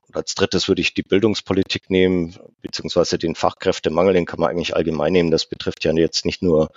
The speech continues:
die Schulen, sondern alle Bereiche. Da muss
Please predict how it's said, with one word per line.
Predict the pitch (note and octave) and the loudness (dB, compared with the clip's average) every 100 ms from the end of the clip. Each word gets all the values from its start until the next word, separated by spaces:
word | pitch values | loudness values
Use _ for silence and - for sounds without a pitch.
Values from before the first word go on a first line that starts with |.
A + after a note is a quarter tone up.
| - - - | -16 -18 -4
die | F#2 | -2
Schulen, | - F#2+ G2 | 2 2 2
sondern | - E2 D#2+ | 0 -2 -2
alle | D#2 F2+ | 0 0
Bereiche. | F2+ F2 E2+ E2 F2 E2+ D#2 - F2+ E2 | 2 2 4 4 2 2 0 -6 -18 -10
Da | - D#2+ | 0 2
muss | F2 F2+ - | 2 0 -6